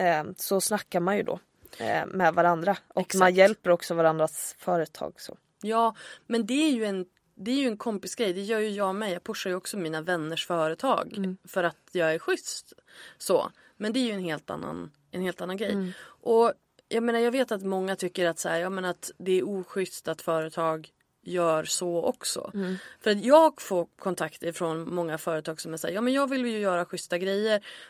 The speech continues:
Speaker 2: men, eh, influencers kontaktar ju oss och säger att, ja, men, eh, och jag, om jag får den här grejen så får du ett inlägg."
Speaker 1: Exakt, så gör de ju hela tiden.
Speaker 2: Ja, och då är jag så här, "Ja, du har ju inget ansvar, f-, de, för de får ju skylla sig själv då lite grann.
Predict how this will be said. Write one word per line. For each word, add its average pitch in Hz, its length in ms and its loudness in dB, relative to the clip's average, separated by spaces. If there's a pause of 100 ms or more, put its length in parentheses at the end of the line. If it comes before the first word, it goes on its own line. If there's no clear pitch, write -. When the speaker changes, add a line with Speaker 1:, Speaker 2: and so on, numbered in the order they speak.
Speaker 2:
men, 190 500 0 (280)
eh, 170 260 -2
influencers 208 440 -4
kontaktar 165 400 -8
ju 208 60 -2
oss - 420 -2 (140)
och - 340 -12
säger 160 320 6
att, - 280 -4 (140)
ja, 190 100 -2
men, 180 440 -2 (200)
eh, 160 480 0
och - 140 -8
jag, - 180 0
om 196 120 -2
jag 185 100 0
får 190 120 -2
den 175 100 -2
här 165 80 0
grejen 156 240 -2
så 160 60 -12
får 160 140 -6
du 156 60 -6
ett 160 80 -8
inlägg." 180 480 -4
Speaker 1:
Exakt, - 400 4
så 247 120 0
gör 196 140 6
de 165 160 4
ju 170 60 0
hela 160 180 -2
tiden. - 360 -8
Speaker 2:
Ja, 285 420 6
och 262 140 0
då 302 200 2
är 294 80 6
jag 254 120 2
så - 100 -2
här, 226 60 0
"Ja, 262 400 2
du 226 180 -4
har 285 120 0
ju 330 100 0
inget 233 260 0
ansvar, 190 640 0
f-, - 200 -16
de, 202 180 -6
för - 140 -10
de 240 140 2
får 277 100 0
ju 285 60 0
skylla 247 220 0
sig 240 100 -4
själv - 440 0
då 104 240 -2
lite 101 220 -6
grann. 101 260 -4